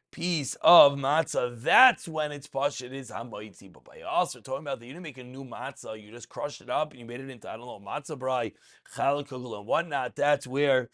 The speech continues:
our shayla is. Ihachi asked the Gemara, Ema sevu shachla v'chlei achilas bras.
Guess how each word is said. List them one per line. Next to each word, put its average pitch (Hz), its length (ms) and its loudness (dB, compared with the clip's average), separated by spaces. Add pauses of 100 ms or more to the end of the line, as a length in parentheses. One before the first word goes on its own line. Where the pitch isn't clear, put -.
(300)
our 135 220 6
shayla 117 560 2
is. 80 400 -8
Ihachi 139 580 2
asked 143 300 2
the 143 100 -8
Gemara, 143 720 12 (380)
Ema 202 280 4
sevu 190 500 2
shachla 180 420 -2
v'chlei 185 240 0
achilas 175 320 -2
bras. 240 680 8